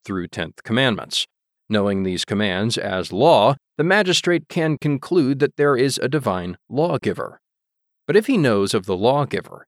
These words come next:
he can know, at least logically and in principle, the first table commands,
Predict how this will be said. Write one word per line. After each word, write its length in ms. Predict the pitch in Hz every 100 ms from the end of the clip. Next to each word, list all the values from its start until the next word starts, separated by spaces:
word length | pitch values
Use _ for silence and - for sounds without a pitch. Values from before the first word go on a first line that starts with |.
| _
he 100 | 143
can 220 | 147 123
know, 280 | 113 98 127
at 120 | 101
least 340 | 101 104 - -
logically 640 | 101 101 98 87 95 107
and 180 | 95 90
in 120 | 90
principle, 560 | - 185 - 131 131 135 _ _
the 100 | 180
first 380 | - 220 - -
table 360 | - 87 - -
commands, 580 | 104 92 - - -